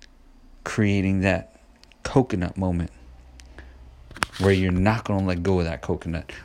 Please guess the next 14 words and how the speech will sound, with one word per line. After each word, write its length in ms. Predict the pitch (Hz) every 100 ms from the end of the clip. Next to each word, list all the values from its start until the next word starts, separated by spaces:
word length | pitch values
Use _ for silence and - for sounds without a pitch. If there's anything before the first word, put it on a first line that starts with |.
| -
where 120 | 98
your 180 | 95 90
hand 360 | 85 110 110 95
is 80 | 87
trying 300 | - 107 98
to 60 |
come 260 | 87 101 95
out, 200 | 87 -
and 140 | 95
you, 80 | 92
when 160 | 104 107
you 200 | 104 92
are 200 | 104 107
trapped, 520 | - 95 85 -